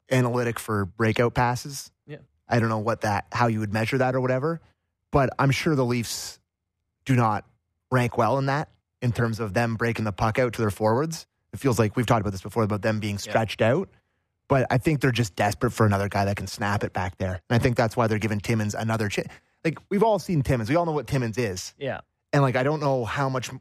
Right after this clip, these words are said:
Speaker 1: like, talking about how much more there is to give. Is there more for
Speaker 2: Yeah.
Speaker 1: him to give? It just feels like they're desperate for a bit of offense from the back end.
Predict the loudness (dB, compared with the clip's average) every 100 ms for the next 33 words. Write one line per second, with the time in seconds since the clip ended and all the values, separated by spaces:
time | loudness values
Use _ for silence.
0 | -2 -2 2 2 2 2 0 0 0 0
1 | -2 -2 -2 -2 -2 -6 -16 _ _ _
2 | _ _ -6 -4 0 0 0 -6 -4 2
3 | 2 2 2 0 -2 0 0 0 0 -2
4 | 0 -2 0 0 2 0 0 2 0 0
5 | -2 0 0 -2 0 2 2 2 0 0
6 | -2 -2 -4 0 0 0 -4 -6